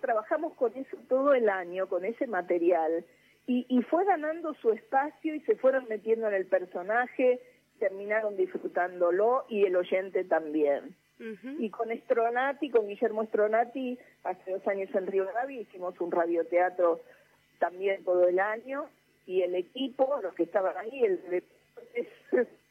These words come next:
Speaker 1: este, también eran los que hacían los personajes, y, y bueno, y se, lo disfrutaron también, y, y realmente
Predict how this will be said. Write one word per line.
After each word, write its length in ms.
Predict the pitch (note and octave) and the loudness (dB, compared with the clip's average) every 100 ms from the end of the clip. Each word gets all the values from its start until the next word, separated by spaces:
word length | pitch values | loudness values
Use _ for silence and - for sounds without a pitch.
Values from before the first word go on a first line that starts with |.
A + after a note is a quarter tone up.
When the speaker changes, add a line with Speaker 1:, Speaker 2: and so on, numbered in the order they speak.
| - C4+ | -18 -2
Speaker 1:
este, 640 | A3+ F#3 F3+ G3+ G3+ F#3 - A3+ - | 0 0 0 2 2 -2 -10 -4 0
también 520 | G#3 A3+ C#4+ A#3 E3+ E3 | 0 2 0 0 -2 -2
eran 240 | G3+ G#3 | 0 2
los 120 | G3 F3+ | -2 0
que 100 | F3+ | -2
hacían 260 | F3+ G3+ | 0 -2
los 120 | G3 G3 | -2 -2
personajes, 840 | F3+ F3+ F3 E3 A3+ C4+ D4+ C#4 - _ _ _ | -6 -8 -8 -4 -6 -4 -2 -2 -4 _ _ _
y, 560 | F#3 F3 E3+ E3+ E3 - | 0 4 6 6 6 4
y 500 | F3 F3 D#3+ D#3 D3 | 2 6 6 4 -2
bueno, 420 | A#2 F#3 D3 C#3 C#3+ _ | 0 2 0 -4 -8 _
y 180 | - D#3 | -4 -4
se, 140 | - - | -4 0
lo 180 | D3+ | 2
disfrutaron 680 | D#3+ D3+ - D3+ F3+ F#3 F#3+ | 4 2 -2 0 0 0 0
también, 800 | D#3+ D#3+ D#3+ F3 F#3+ G3+ G3 F#3 | 0 0 4 4 4 2 0 -2
y, 280 | D#3 D3 C3 | -4 -6 -8
y 260 | - D3 - _ - | -6 -6 -6 _ -4
realmente 800 | D#3+ E3 F3 F3+ F#3 D#3+ C#3+ | -2 0 -2 -4 4 4 4